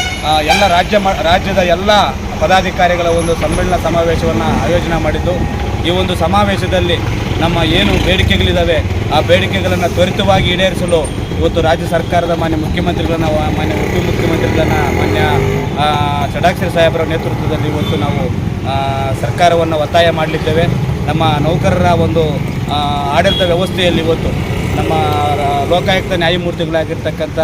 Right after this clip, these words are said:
ಬಿ ಎಸ್ ಪಾಟೀಲ್ ಸಾಹೇಬರು ಸಹ ಈ ಒಂದು ಕಾರ್ಯಕ್ರಮಕ್ಕೆ ಆಗಮಿಸ್ತಾ ಇದ್ದಾರೆ. ಅವರು ನಮ್ಮ ಆಡಳಿತದಲ್ಲಿ ದಕ್ಷತೆ, ಪ್ರಾಮಾಣಿಕತೆ ಮತ್ತು ಪಾರದರ್ಶಕತೆ ಬಗ್ಗೆ, ಬಗ್ಗೆ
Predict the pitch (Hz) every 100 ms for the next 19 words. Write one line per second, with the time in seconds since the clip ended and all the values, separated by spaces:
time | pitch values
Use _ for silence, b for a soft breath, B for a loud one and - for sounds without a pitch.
0 | 151 147 170 180 - 160 165 190 180 170
1 | 170 165 165 156 156 151 156 147 147 156
2 | 156 151 143 147 151 156 156 143 151 160
3 | - - - - 151 202 220 156 - -
4 | - - 160 170 170 156 - 151 190 208
5 | 190 185 175 170 160 - 185 180 180 185
6 | - - - 160 190 196 180 185 180 170
7 | 170 165 151 175 190 190 180 180 175 170
8 | 165 - - - 165 - 170